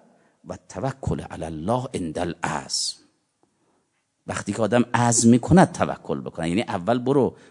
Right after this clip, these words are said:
مقدمات رو فراهم بکن، کارا رو، اسباب رو ببین، اما حالا وقتی خواستی انجام بدی به اسباب توکل نکن، عزم رو بکن با توکل.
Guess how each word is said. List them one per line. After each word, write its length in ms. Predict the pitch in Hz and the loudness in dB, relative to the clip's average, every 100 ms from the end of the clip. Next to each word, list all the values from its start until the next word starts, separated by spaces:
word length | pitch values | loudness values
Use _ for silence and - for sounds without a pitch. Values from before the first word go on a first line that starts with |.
| - | -8
مقدمات 560 | 98 104 87 101 123 143 | 0 0 2 2 2 -2
رو 60 | |
فراهم 500 | - 110 104 123 135 | -2 -2 0 0 -2
بکن، 380 | 151 - 135 120 - _ _ | -2 -2 -2 -4 -6 _ _
کارا 360 | - 107 107 | -4 -2 0
رو، 200 | 143 135 120 - 117 | 0 0 -4 -4 -2
اسباب 500 | 110 - 110 147 160 | -2 -2 -2 -2 -2
رو 100 | 175 | -4
ببین، 540 | 147 202 220 202 156 - - _ 117 | 2 2 4 2 0 -2 -20 _ -2
اما 340 | 160 156 117 | -2 -2 -4
حالا 560 | 95 127 135 180 226 240 - 151 | -2 2 4 4 2 0 -6 -4
وقتی 220 | 151 156 | -2 -2
خواستی 320 | 151 151 160 | -2 0 0
انجام 400 | 156 151 156 160 | 0 2 0 0
بدی 340 | 160 160 214 | -2 -2 -4
به 220 | 220 160 - | -2 -2 -2
اسباب 800 | - - - 117 143 175 180 - - - | -2 -4 -4 -4 0 0 -2 -10 -20 -6
توکل 800 | 90 101 107 - - 135 131 139 | -4 -2 -4 -4 2 4 4 2
نکن، 400 | - - 67 - _ _ _ _ _ _ _ _ _ _ _ | 0 -6 -14 -14 _ _ _ _ _ _ _ _ _ _ _
عزم 400 | 110 127 143 147 | 2 4 4 2
رو 120 | 147 156 | 2 0
بکن 680 | 170 185 202 202 208 208 120 | -2 -2 0 2 2 0 2
با 280 | 151 202 | 4 4
توکل. 840 | 208 - 87 76 - - - 87 | 2 -2 -4 -6 -10 -10 -4 -4